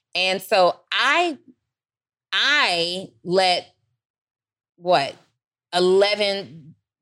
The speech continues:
thirteen years go by where I wasn't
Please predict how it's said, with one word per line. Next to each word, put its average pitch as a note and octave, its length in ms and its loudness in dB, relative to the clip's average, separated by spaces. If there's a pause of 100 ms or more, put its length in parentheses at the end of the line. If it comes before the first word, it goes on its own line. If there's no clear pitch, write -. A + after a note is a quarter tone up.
(240)
thirteen A3+ 460 0
years C#4 340 -2
go F3 160 4
by D#3 540 0 (360)
where F3 500 2 (160)
I F#3+ 80 2
wasn't G3 480 0